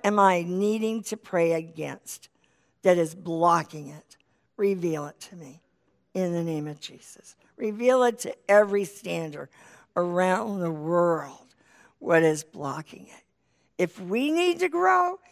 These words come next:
if we need to get rid of idols, if we need to get it, things in our life right,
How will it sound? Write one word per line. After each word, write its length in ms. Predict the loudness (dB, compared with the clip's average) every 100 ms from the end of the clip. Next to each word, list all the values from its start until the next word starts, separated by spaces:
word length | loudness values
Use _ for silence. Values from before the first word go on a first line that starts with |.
| _ _
if 240 | -14 -14 -14
we 320 | -6 -2 0
need 280 | 0 0 -2
to 60 | 0
get 200 | 2 2
rid 200 | 2 2
of 140 | 4
idols, 520 | 6 6 4 2 0 -6 -20 -20 _
if 220 | -8 -8
we 340 | -8 -4 -2 0
need 200 | -2 -2
to 60 |
get 180 | 4 4
it, 300 | 4 -2 -10
things 420 | -2 0 0 -4
in 120 | -4
our 300 | 0 2 4
life 380 | 4 2 0 -2
right, 340 | 0 0 0